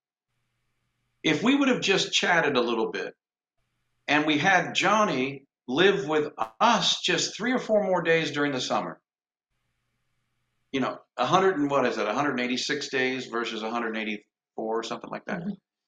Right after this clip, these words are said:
Speaker 1: If we would have just had our son just a few more calendar days in the year, in the year of his senior, uh, year, then we would have been the ones responsible to fill out the fafsa.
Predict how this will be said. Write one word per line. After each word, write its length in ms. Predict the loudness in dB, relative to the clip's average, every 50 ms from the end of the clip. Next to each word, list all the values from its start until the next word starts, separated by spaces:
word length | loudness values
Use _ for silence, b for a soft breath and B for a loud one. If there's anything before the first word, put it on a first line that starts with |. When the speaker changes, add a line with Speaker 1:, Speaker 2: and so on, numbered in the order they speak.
| _
Speaker 1:
If 160 | 2 2 4 4
we 200 | 4 4 4 4
would 140 | 4 2
have 100 | 2 4
just 220 | 4 4 4 4 4
had 180 | 4 6 6
our 180 | 6 6 4 4
son 380 | 2 2 2 4 4 4 4 2
just 220 | 0 0 0 0
a 80 | -2 -2 -2
few 180 | 0 0 2 4
more 260 | 4 4 4 2 2
calendar 760 | -2 -2 0 2 4 4 4 2 2 0 -2 -2 -4 -4 -4 -4
days 460 | -4 -4 -2 -2 -2 -2 -2 -2 -2
in 140 | -2 0 0
the 100 | 0 -2
year, 580 | -2 0 -2 -2 0 0 -2 -2 -4 -6 -10 _ _ _ _ _ _ _ _ _ _ _ _ _ _ _ _ _ _ _ _ _ _ _ _ _ _ 0
in 140 | 2 4 4
the 100 | 4 4
year 360 | 4 4 4 6 8 8 8
of 80 | 6 6
his 200 | 2 2 2 0
senior, 440 | 0 0 0 -2 -2 -4 -6 -8 _ _ _ _ _ -8
uh, 220 | -6 -4 -4 -6 -8 -10 _ _ _ _ _ _ _ _ -8
year, 460 | -4 -2 -2 0 -2 -2 -4 -8 -12 _ _ _ _ _ 2
then 340 | 2 4 4 2 0 -2 -2
we 220 | 2 6 8 10 10
would 180 | 10 8 8
have 140 | 6 6 6
been 140 | 4 2 2
the 80 | 2 2
ones 240 | 2 2 2 2 0
responsible 640 | -2 -2 -2 0 -2 -2 -2 -4 -4 -6 -6 -6
to 60 | -6 -4
fill 140 | 0 2 2
out 180 | 2 2 0
the 60 | -4 -6
fafsa. 640 | 0 4 4 6 6 4 2 0 -2 -4 -4 -4